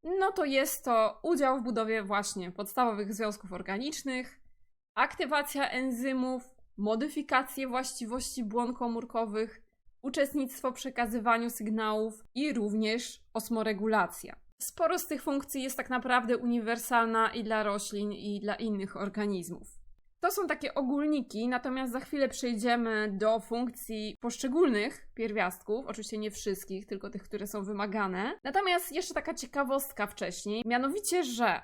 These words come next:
ogólnie w roślinach można znaleźć około pięćdziesięciu różnych pierwiastków, ale tylko kilkanaście z nich to są tak zwane pierwiastki niezbędne, czyli niezbędne roślinie do życia, do funkcjonowania.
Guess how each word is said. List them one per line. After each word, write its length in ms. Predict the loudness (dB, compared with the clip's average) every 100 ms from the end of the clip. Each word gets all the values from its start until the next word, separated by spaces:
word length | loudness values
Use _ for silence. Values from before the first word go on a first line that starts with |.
| -8 -2
ogólnie 440 | 0 2 2 2
w 60 | 0
roślinach 640 | -2 -2 -2 2 2 2
można 360 | 2 2 2 2
znaleźć 400 | 4 4 2 -2
około 420 | -2 0 0 0
pięćdziesięciu 1080 | 0 2 4 4 2 0 2 0 0 -2
różnych 400 | 0 -2 -2 -4
pierwiastków, 960 | -2 -2 2 0 0 -6 -2 -2 -4 -14 2
ale 260 | 6 6 6
tylko 380 | 6 6 4 0
kilkanaście 920 | 2 2 4 4 6 4 2 0 0
z 80 | 2
nich 440 | 0 -2 -4 -6
to 140 | -4 0
są 160 | 0
tak 160 | 0 2
zwane 280 | 2 2 2
pierwiastki 580 | 0 4 2 2 0
niezbędne, 1000 | 4 4 2 2 4 4 4 0 -2 -8 -12 -10
czyli 420 | -6 -4 -4 -4
niezbędne 540 | -4 0 0 0 -2
roślinie 440 | -4 -6 -4 -4 -2
do 140 | -2
życia, 320 | -2 -4 -6
do 80 | -6
funkcjonowania. 760 | -6 -6 -4 -4 -2 -4 -6